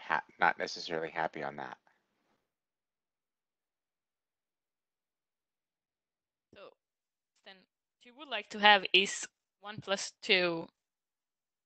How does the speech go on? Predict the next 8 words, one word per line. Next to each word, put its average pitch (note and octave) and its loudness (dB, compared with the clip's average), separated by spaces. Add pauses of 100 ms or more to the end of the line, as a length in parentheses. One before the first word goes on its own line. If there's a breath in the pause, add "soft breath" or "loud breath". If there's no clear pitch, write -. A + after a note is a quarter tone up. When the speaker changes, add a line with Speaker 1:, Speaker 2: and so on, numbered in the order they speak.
(460)
Speaker 2:
uh, E3+ -12 (1200)
under E3+ -6 (680)
expert A#3+ -18
review D4+ 2 (640)
or G3 -20
both F3 -12
of - -4
them? E3 6